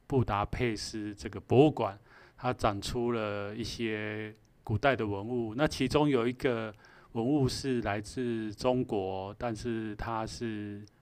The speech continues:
由荷兰的这个收藏家借展到这个匈牙利的这个博物馆来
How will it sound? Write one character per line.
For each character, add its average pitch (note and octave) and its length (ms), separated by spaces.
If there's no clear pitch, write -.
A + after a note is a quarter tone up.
由 A2+ 340
荷 A#2 280
兰 A2 240
的 G#2+ 200
这 A#2 80
个 A2 100
收 C3 200
藏 G#2 340
家 A#2 360
借 D#3 260
展 G#2+ 260
到 C3 160
这 A#2 120
个 A#2 100
匈 B2 160
牙 A2 120
利 A2+ 180
的 G2+ 360
这 A2 160
个 G2+ 140
博 G#2 240
物 B2+ 60
馆 G2 200
来 G2+ 120